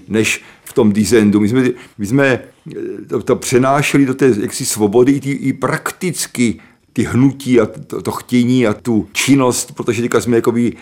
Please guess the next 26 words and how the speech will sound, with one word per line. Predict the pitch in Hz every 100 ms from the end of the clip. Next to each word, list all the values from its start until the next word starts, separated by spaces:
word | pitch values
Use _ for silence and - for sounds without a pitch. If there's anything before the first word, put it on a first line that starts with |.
| - -
teď | - 143
jsme | 107 127
to | 135
mohli | 107 113 107 120
všechno, | 107 - 135 - 131
tedy, | 110 113 110 98 - _ _ - -
jak | -
napsal | 104 107 123
Dinsbier, | 104 120 95 107 107
že | 101
snění | - 117 113
o | 104
Evropě, | 123 127 120 123 104 - - _ _ - -
to | 104
vymyslel | 120 107 104
v | -
Kriminálika, | 123 131 131 120 120 117
to | 101
vydal, | 98 107 110 120 117
bylo | 117
to | 127
jasný. | 127 143 - - 104 76 -
Ty | -
věci | 113 127 139
byly | 107
jasný. | 110 127 139 139 131